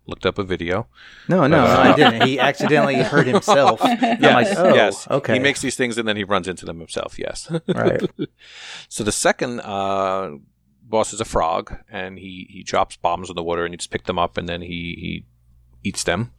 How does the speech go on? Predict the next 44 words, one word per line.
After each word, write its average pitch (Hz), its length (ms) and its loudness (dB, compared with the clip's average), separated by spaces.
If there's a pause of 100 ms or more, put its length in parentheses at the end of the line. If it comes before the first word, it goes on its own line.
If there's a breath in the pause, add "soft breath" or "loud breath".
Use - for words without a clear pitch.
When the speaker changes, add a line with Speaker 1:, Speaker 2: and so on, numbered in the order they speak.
(640 loud breath)
Speaker 1:
So - 160 0
I - 20 4
said, 190 180 0
"Okay." 87 200 0
Then 151 180 0
I 147 60 2
quit 110 220 -2
out, 87 220 -6 (460 loud breath)
and 107 160 -12
then 185 140 -2
I 139 140 0
went 117 200 -4
to 117 60 -4
the 110 100 -2
options, 90 460 -2
and 92 160 -10
there's 98 140 -6
something 170 440 -6
in 160 180 -4
the 165 100 0
game 120 240 -2
called - 260 -6
challenges. 110 760 -4 (520)
Did 90 120 -6
you 92 60 -2
see 107 140 -2
that, 113 160 2
Corey? 135 260 -6 (540)
Speaker 2:
Uh, 117 240 4
no, 120 100 -2
I 113 80 2
Speaker 1:
So 117 60 2
Speaker 2:
didn't 107 60 4
go 107 60 4
Speaker 1:
there's 107 120 4
Speaker 2:
that 107 140 0
far. 113 280 -2 (100)
Speaker 1:
so 123 120 -2
there's 110 200 2
internal 127 600 -2
achievements 92 440 -6
in 113 140 -4
the 95 80 -4
game 95 360 -6